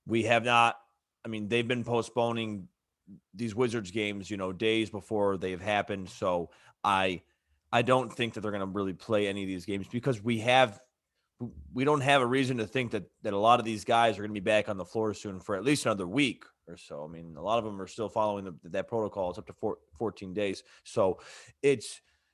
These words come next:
you know, I, I, I don't think it's looking good for, you know, for any sort of basketball activity game-wise, um, l-, looking towards the rest of this road trip. Maybe, maybe something later in the week against Atlanta or Brooklyn, or,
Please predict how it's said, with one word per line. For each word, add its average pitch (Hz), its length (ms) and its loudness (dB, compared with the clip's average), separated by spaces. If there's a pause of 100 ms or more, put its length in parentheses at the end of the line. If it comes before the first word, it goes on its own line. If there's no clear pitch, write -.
you 165 160 10
know, 170 160 8
I, 160 120 6
I, 147 440 10
I - 40 12
don't 180 140 8
think 165 140 0
it's 139 100 -4
looking 139 300 -2
good 139 240 6
for, 110 500 2
you 113 80 -4
know, 101 180 0
for 110 260 0
any 117 160 -2
sort 120 180 -2
of 107 80 -4
basketball 113 460 2
activity 104 340 -4
game-wise, 98 880 2 (280)
um, 90 420 -4
l-, 107 240 -6
looking 117 320 -2
towards 107 320 0
the 101 60 -6
rest 101 220 -2
of 98 40 -10
this 92 240 -10
road 101 240 -2
trip. 80 200 -10 (220)
Maybe, 117 520 -2 (280)
maybe 113 440 -2 (100)
something 104 640 -4 (140)
later 113 380 2
in 117 240 -4
the 101 80 -2
week 110 520 -4 (380)
against 107 340 -6
Atlanta 107 460 -2
or 98 60 -2
Brooklyn, 98 440 -4
or, 95 420 -2